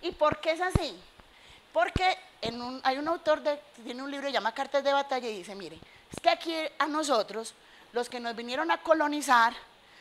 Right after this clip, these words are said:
no fueron las personas las más honestas, las más transparentes, las más probadas, sino que fueron los bandidos, los ladrones.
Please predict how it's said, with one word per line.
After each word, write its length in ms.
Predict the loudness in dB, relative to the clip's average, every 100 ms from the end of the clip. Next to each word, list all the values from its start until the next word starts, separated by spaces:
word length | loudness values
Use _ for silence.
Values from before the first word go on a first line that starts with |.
| -20 -4
no 160 | -2
fueron 320 | 2 2 2 0
las 140 | -2
personas 640 | 0 0 0 -4 -4 -6 -10 -20 -20 -20 -14
las 300 | -4 -2 0
más 260 | 0 0
honestas, 680 | 0 0 0 -2 -2 -2 -2 -6 -20 -20 -20 -6
las 200 | -4 -2
más 200 | -2 -2
transparentes, 960 | -2 -2 2 4 4 2 0 -4 -4 -6 -20 _ -4
las 200 | 0 0
más 160 | -2
probadas, 300 | 0 4 4
sino 260 | 2 -6 -6
que 120 | -4
fueron 460 | 0 0 2 0 -4 -14 -20 2
los 160 | 6 8
bandidos, 640 | 6 4 2 0 -2 -10 -16 -20 -20 -20 -20 -20 -16 4
los 220 | 6 10
ladrones. 640 | 10 10 6 4 -2 -12